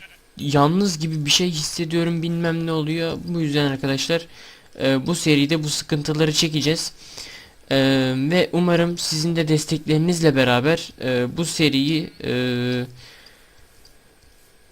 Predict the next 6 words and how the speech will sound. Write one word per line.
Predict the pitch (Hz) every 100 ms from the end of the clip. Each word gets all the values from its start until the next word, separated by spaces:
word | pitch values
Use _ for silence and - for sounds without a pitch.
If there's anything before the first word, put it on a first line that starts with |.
| - -
nasıl | 151 151 -
desem, | 147 165 165
sizin | 160 170
de | 170
desteklerinizle | 156 151 165 160 170 165 147 135
beraber | 151 151 135 156 165